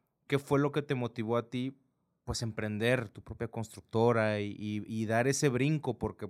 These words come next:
muchos, em, eh, muchos buscarían o verían como lo más, el, el paso lógico, pues, seguir haciendo carrera, ¿no? Durante todo lo que dé y allá jubilarte y todo. Entonces, pues,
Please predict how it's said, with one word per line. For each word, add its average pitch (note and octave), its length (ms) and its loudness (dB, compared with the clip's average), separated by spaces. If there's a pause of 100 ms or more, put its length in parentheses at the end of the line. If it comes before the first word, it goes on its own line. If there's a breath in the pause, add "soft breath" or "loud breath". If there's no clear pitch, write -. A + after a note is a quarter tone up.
muchos, A#2 640 -2 (500 soft breath)
em, G2 600 -2 (640)
eh, A#2 220 0
muchos B2 460 2
buscarían B2+ 760 4
o G#2+ 340 0
verían A2+ 300 2
como B2+ 240 2
lo A#2+ 100 6
más, A2+ 220 0
el, A2+ 180 -4 (100)
el G#2+ 200 -4 (260)
paso B2 280 4
lógico, B2+ 420 0
pues, G#2 200 -4
seguir A#2 800 4
haciendo B2 440 2
carrera, B2 440 6
¿no? C3+ 260 -2 (140)
Durante G#2+ 720 -4 (580)
todo C#3+ 220 6
lo D#3 160 0
que A#2 140 0
dé D#3 300 0
y D3+ 120 0
allá A#2+ 200 2
jubilarte C3+ 600 2
y B2 40 -4
todo. C#3 300 -6
Entonces, A#2 480 -10 (560)
pues, - 300 -2